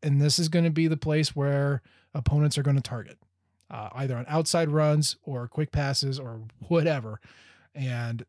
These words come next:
it's gonna be on the secondary to, to learn <laughs> on the fly, get good, and shut 'em down. Otherwise, this is gonna be a very long year with a bunch of young people who learn valuable lessons at the, at the cost of passes and points given up.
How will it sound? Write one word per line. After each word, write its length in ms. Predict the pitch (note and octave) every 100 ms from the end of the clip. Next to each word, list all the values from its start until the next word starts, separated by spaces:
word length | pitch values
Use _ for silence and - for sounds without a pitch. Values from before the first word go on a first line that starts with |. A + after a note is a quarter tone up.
| -
it's 160 | C3
gonna 180 | - D3
be 160 | C#3+ D3
on 80 |
the 80 | C#3+
secondary 600 | C3 D3 C#3 C#3 C3 C#3
to, 400 | C3 C3 A#2+ A2+ A2+ _ -
to 180 | C3 B2
learn 420 | B2+ D3+ E3+ F#3+
<laughs> 220 | E3 -
on 60 | D#3+
the 80 |
fly, 500 | B2+ - D3 F#3 B3 - - - - _ C#3+
get 220 | D#3 E3
good, 300 | D#3+ F#3 G#3
and 180 | F3 C#3+
shut 220 | - D#3+
'em 100 | E3
down. 420 | D#3 D3+ F3+ G#3 A3
Otherwise, 480 | D3+ D#3+ D3 D3 C3+
this 80 | D3
is 80 |
gonna 100 | D3+ D3
be 60 |
a 40 | C3+
very 180 | C3+ C#3
long 240 | C#3+ C#3+
year 220 | D#3 F#3
with 140 | D#3 D3
a 60 |
bunch 240 | B2+ C#3 C3
of 60 |
young 360 | B2+ C#3 D3 D3+ B2+
people 260 | D#3 E3+
who 220 | C3+ C3+ B2+ - - _
learn 220 | D#3 F#3+ F3
valuable 380 | F3+ F#3 E3+
lessons 540 | D#3 G3 - D3 D3+ C#3+
at 280 | D3 C#3+ -
the, 280 | C#3 B2+ C3+
at 100 | C3
the 60 |
cost 400 | - D3 C#3 -
of 320 | C3 A#2+ A#2 - _ _ -
passes 360 | C#3+ B2 C3+
and 140 | A#2+ A2+
points 280 | - A#2 -
given 220 | A2 G2+
up. 160 | D2